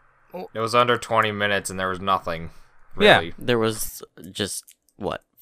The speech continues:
Speaker 3: four things? Five tops?
Speaker 2: Eh, like, in total, I think there was about twelve things, and, like, most of which were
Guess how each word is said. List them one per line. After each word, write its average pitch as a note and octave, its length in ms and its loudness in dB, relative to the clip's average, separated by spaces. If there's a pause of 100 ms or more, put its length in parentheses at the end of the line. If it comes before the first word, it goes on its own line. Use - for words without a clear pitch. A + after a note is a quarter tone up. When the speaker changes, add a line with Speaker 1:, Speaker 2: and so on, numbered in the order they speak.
Speaker 3:
four G2+ 200 0
things? A#2 380 -6
Five G#2+ 320 -4
tops? - 460 -10 (1120)
Speaker 2:
Eh, D3+ 80 0 (100)
like, C#3 360 -2
in F3 200 0
total, D#3 400 0
I C3+ 80 -2
think C#3+ 300 -2
there C3 160 2
was A#2+ 320 2
about G#2+ 500 0
twelve G#2 400 0
things, G#2 460 -4
and, G#2 220 -4 (140)
like, G2+ 360 -4 (100)
most A#2+ 340 0
of A2 120 -8
which - 480 -4
were G2 400 -2